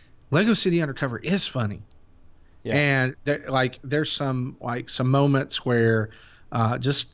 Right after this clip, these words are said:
Speaker 1: unexpected stuff happens, like, just like the old Lego games for no reason, even though it does have voice acting. And it's, it's well done. Uh, but the, like, the newer games, um,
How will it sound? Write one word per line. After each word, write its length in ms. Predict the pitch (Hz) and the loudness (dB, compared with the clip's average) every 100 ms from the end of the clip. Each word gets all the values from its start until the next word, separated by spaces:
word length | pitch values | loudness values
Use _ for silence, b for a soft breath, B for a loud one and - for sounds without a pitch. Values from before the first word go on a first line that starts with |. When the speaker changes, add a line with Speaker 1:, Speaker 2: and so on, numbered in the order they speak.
| - | -2
Speaker 1:
unexpected 680 | 139 190 - 220 214 240 | 0 0 0 0 0 -2
stuff 300 | 185 - 220 | -4 -2 -2
happens, 540 | 202 214 233 170 143 - | 0 0 0 -2 -4 -4
like, 200 | 143 147 | -4 -2
just 280 | 135 190 196 | 0 0 0
like 180 | 190 | -2
the 80 | - | -2
old 220 | - 165 | 0 2
Lego 260 | 143 139 127 | 2 -2 -2
games 320 | 110 82 - | -4 -6 -8
for 160 | - 123 | -4 2
no 80 | 120 | 4
reason, 260 | 117 117 | 4 2
even 180 | - 160 | 4 4
though 100 | 147 | 4
it 80 | 135 | 4
does 220 | 127 123 | 4 2
have 160 | 123 113 | 2 -2
voice 260 | 117 104 | -2 -4
acting. 360 | - - - - | -6 -10 -14 -4
And 120 | - | 2
it's, 200 | 160 165 - 147 | 2 2 -4 2
it's 260 | 277 - | 2 2
well 260 | 180 233 311 | 4 6 6
done. 420 | 170 233 113 - - b b b b b | 6 4 2 -4 -18 b b b b b
Uh, 440 | 135 131 120 120 | 2 4 2 0
but 380 | 123 117 127 131 b b b - | -4 0 0 -2 b b b -12
the, 180 | 151 165 - | -6 -6 0
like, 240 | 160 147 | 2 2
the 120 | - | 2
newer 560 | 139 143 151 214 214 160 | 2 4 4 4 4 2
games, 720 | 131 131 123 120 117 - - - - - - - | 2 0 0 -2 -4 -6 -8 -12 -20 -20 -18 -2
um, 560 | 127 120 110 110 107 | 0 2 0 -4 -8